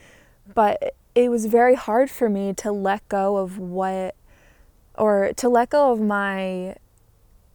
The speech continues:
connection with these people. And I'm not saying totally let them go. This could be a family member. But you create new boundaries so that you're more happy in the relationship.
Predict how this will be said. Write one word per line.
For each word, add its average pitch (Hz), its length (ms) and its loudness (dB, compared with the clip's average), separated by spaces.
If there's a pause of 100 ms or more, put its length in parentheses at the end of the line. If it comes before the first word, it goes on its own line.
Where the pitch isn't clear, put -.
(280)
connection 202 760 -4
with 185 160 -4
these 185 200 -8
people. 202 560 -10 (1300)
And 202 400 0
I'm 214 120 0
not 254 160 0
saying 294 220 0
totally 254 400 4
let 208 220 2
them 185 180 -4
go. 190 380 4
This 202 180 0
could 233 160 0
be 208 80 4
a 190 60 4
family 208 380 0
member. 180 480 -2 (720)
But 214 520 2
you 226 160 0
create 254 560 0
new 240 220 4
boundaries 202 800 0
so 202 320 0
that 196 240 -2
you're 214 420 2
more 196 260 0
happy 202 560 -6
in 190 160 -2
the 185 100 -4
relationship. - 840 -8